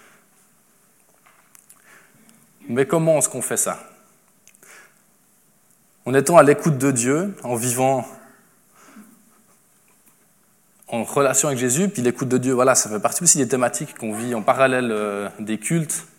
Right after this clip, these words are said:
au travers de, de ceux qui suivent, euh, le, le, par, en groupe de maison ou en petits groupes qui se sont formés, le, le, le parcours Écouter la voix de Dieu, ben, en se mettant à son écoute, en vivant une relation avec Jésus, en étant connecté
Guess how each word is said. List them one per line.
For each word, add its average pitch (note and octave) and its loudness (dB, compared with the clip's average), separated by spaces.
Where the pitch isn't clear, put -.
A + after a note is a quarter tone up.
au - -12
travers A2+ 0
de, G#2 -2
de G2+ -2
ceux - -2
qui A2+ -6
suivent, A2+ -4
euh, G2 -4
le, F#2+ -8
le, F#2+ -14
par, G2 0
en G#2+ -2
groupe A#2+ -4
de A#2+ 0
maison A#2 0
ou G2+ 0
en G2 -2
petits - -8
groupes A#2 -4
qui - -8
se - 2
sont G#2+ -4
formés, A2+ -6
le, F#2+ -8
le, F#2+ -8
le F#2 -10
parcours - 0
Écouter D3 -2
la C3+ 4
voix A#2+ 2
de G#2+ -4
Dieu, A#2+ -2
ben, C3 6
en C#3 0
se - 4
mettant D#3 2
à D#3 6
son C3+ 2
écoute, D#3 -4
en A2+ -2
vivant C3+ -2
une B2 0
relation B2+ 4
avec A#2 0
Jésus, A2 0
en B2+ -2
étant G#2+ -4
connecté B2+ -2